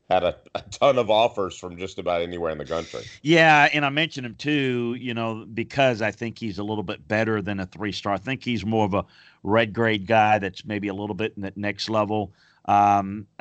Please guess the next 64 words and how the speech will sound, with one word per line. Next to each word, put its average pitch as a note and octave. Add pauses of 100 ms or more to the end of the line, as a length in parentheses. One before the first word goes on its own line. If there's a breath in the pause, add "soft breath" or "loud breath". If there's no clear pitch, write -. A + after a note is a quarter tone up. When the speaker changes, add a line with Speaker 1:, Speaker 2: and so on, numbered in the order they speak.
(140)
Speaker 2:
I, A2
you A#2
know, G#2+
I, G#2
I, A2 (120)
I A#2
think A2+
he's F#2
really G2
good. F2
I, F#2+
I C3
think D3+
he's, G#2+ (440 soft breath)
and G#2+
where A2+
maybe A2
people G#2+
are G2
missing G2+
it, F2
I D#3
think C3+
he's G2+
an F#2+
inside G#2+
guy. F2+
I A2
think A2
that's G#2
where G#2
he's G2
gonna G2
be. G2+
I F#2+
know G#2+
that's G2
where G2+
James F#2+
Craig, A2 (400 soft breath)
uh, G2+
Craig A2+
likes G#2+
him G2+
a -
lot, G2+
uh, G2+
who's F#2+
the F#2
L G2+
S -
U G2+
offensive F#2+
line F#2+
coach. G2
Good C#3+
get C3
for A2
them. G2
You F2+
mentioned G2+
Florida, A2
Florida G#2+
State, G#2